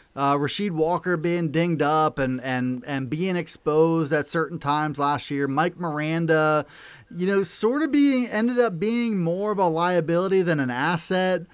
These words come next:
I think shaking things up and getting away from the same old, same old can only help with that.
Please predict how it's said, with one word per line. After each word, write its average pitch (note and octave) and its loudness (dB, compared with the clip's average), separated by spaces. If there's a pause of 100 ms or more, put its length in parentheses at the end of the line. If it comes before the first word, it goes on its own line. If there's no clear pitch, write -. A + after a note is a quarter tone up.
(280)
I A#3+ 0
think E4 -2
shaking A#3 0
things F#3+ -2
up F#3 0
and E3 0
getting E3+ 2
away D#3 4
from A#3 -2
the G#3+ -2
same D#3 -2
old, C#3+ -2
same D3+ -2
old D#3 -2
can D#3 -2
only E3 0
help D3 0
with D3+ -2
that. A#2 -4